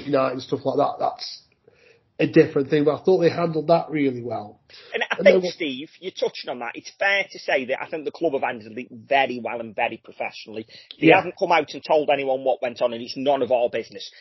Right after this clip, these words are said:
Speaker 2: It's the workplace, it's up to them. But I think it's fair to say from the speech that Carroll and Flitcroft said, they love Daryl Clark, they always have, they always will. But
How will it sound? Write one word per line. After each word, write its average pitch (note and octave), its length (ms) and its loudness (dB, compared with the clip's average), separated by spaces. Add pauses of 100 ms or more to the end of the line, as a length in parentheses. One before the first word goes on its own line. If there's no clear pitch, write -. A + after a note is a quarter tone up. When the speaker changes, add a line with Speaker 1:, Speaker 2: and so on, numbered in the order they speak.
Speaker 2:
It's - 220 -10
the D3 80 4
workplace, C#3+ 720 4
it's - 120 -6
up D3 120 -2
to C3+ 80 -10
them. A2 160 -6 (280)
But D3 80 6
I - 80 0
think E3+ 80 0
it's E3+ 160 -10
fair F#3+ 220 2
to - 120 -10
say F3 200 0
from E3+ 100 -14
the E3 60 -8
speech - 380 -8
that - 120 -6
Carroll D3 300 -2
and C3 120 -4
Flitcroft - 420 -2
said, A2 200 -8
they C3 100 -2
love C3+ 300 2
Daryl A#2 260 -2
Clark, A2 320 0
they C3 100 -2
always C3 280 2
have, B2 180 -2
they C3 120 -2
always A2+ 280 -6
will. A2 280 -6 (520)
But C#3+ 120 2